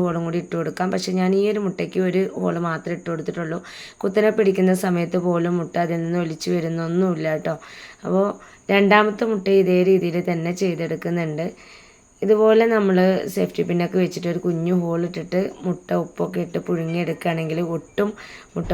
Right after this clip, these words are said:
പൊട്ടിപ്പോവുകയില്ല. പെട്ടെന്ന് തന്നെ നമുക്കത് തൊലി കളഞ്ഞെടുക്കാനും പറ്റും. അപ്പോൾ ഞാനിതാ രണ്ട് മുട്ടയിലും ഇതുപോലെ ഹോൾ ഇട്ട് കൊടുത്തിട്ടുണ്ട്.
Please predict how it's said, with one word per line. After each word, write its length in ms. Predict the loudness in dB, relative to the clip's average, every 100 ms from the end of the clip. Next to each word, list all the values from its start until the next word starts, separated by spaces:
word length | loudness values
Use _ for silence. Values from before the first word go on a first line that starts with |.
| 0
പൊട്ടിപ്പോവുകയില്ല. 880 | -2 0 0 0 -2 2 2 0 0 -2
പെട്ടെന്ന് 440 | -2 -4 0 2 2
തന്നെ 140 | 2 -2
നമുക്കത് 340 | -2 -2 -2 -2
തൊലി 180 | -2 0 -2
കളഞ്ഞെടുക്കാനും 680 | -2 -4 -6 -4 -4 -2 -2
പറ്റും. 240 | -4 -4 -8 -14 -20 -12
അപ്പോൾ 160 | 0 4
ഞാനിതാ 280 | 4 4 2 2
രണ്ട് 360 | 4 4 6 4 0 -2
മുട്ടയിലും 440 | -4 -2 -2 0 0
ഇതുപോലെ 340 | 0 -2 -2 -2
ഹോൾ 160 | 0 -2 -2
ഇട്ട് 100 | -6
കൊടുത്തിട്ടുണ്ട്. 480 | -4 -6 -6 -4